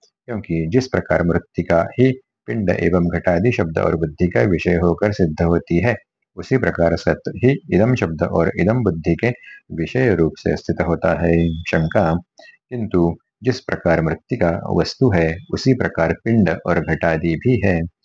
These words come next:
उन्हीं के समान सत का कार्य सद्बुद्धि से अन्य बुद्धि का विषय होने के कारण वह सत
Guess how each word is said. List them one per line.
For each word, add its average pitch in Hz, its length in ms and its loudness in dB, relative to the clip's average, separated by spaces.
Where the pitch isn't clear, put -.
उन्हीं 101 200 -8
के 120 160 -6
समान 85 440 0
सत 82 320 -4
का - 80 0
कार्य 80 380 0
सद्बुद्धि 101 540 -2
से 110 160 0
अन्य 87 380 0
बुद्धि 80 340 0
का 120 120 -2
विषय 92 300 0
होने 82 320 0
के 80 160 -2
कारण 87 480 0
वह 90 200 -4
सत 101 180 -4